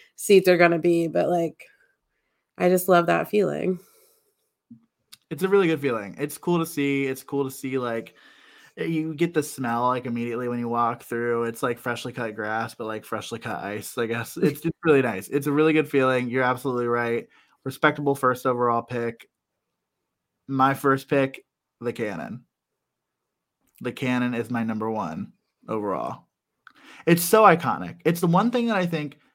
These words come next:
Speaker 2: Columbus has that's different than any other team. I think a lot of, uh, and a lot of teams, like, don't have that, right? Like, a lot of teams don't have that thing. They're still trying to find it, or, like, they're just, like, never gonna have it.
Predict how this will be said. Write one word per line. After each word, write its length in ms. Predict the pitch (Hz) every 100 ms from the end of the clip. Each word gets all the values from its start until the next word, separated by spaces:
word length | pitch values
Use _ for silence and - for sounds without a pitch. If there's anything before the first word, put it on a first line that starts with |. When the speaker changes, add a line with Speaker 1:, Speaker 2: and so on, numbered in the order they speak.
| -
Speaker 2:
Columbus 400 | 160 147 156 156
has 320 | 147 131 131
that's 180 | 127 -
different 280 | 127 120 123
than 100 | 117
any 140 | 110
other 160 | 101 95
team. 340 | 110 65 87 - _ _ _ _ -
I 60 |
think 240 | 135 170 165
a 40 |
lot 240 | 143 135 143
of, 120 | 139 -
uh, 100 | 147
and 100 | 160
a 60 | 170
lot 180 | 175 214
of 60 |
teams, 220 | 220 226 208
like, 160 | 180
don't 220 | 143 147
have 260 | 135 156 139
that, 240 | 82 -
right? 160 | 123 127
Like, 120 | 139
a 40 | 135
lot 140 | 147
of 80 | 170
teams 180 | 175 135
don't 160 | 147
have 200 | 139 139
that 200 | 120 98
thing. 340 | 131 85 - - _ _ _
They're 100 | 143
still 140 | 160
trying 200 | 143 147
to 60 | 143
find 260 | 135 123 123
it, 80 |
or, 180 | 117 123
like, 180 | 123 120
they're 100 | 131
just, 240 | 123 120 127
like, 320 | 110 - - _ -
never 180 | 120 110
gonna 140 | 110
have 240 | 110 87
it. 140 | 73